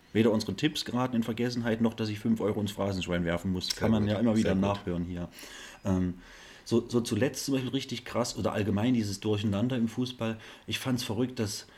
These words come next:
Speaker 1: ähm, Mannschaften wie, war das? Ja, dass Osnabrück einfach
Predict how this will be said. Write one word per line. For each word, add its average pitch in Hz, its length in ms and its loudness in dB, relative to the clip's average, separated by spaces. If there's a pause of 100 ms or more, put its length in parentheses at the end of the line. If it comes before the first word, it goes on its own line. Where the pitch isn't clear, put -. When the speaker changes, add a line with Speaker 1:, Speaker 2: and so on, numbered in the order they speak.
(240)
Speaker 1:
ähm, 92 420 2 (260)
Mannschaften 104 600 0
wie, 101 420 0
war 98 100 -4
das? 117 160 -6 (200)
Ja, 92 260 0
dass - 200 -2
Osnabrück 110 800 2
einfach 107 340 2